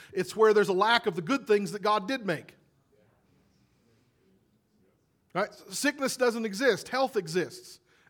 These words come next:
Every process in nutrition and in your body is for your body to renew itself and to heal itself.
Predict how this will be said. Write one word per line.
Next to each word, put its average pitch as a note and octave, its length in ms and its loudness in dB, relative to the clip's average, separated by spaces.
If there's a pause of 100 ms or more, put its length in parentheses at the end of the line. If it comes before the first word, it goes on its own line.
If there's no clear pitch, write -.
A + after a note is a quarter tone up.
Every B3+ 320 2
process A#3 560 0
in F#3 120 -6
nutrition A3+ 500 -6
and G#3+ 120 -6
in G#3 80 -6
your G#3 140 2
body F3+ 400 4 (260)
is E3+ 180 -4
for G3+ 160 -2
your F#3+ 120 0
body F#3+ 300 2
to F#3+ 120 -4
renew F3 320 0
itself A3 480 0 (220)
and E3 160 -6
to E3+ 40 -2
heal G3+ 280 2
itself. D#3 480 -6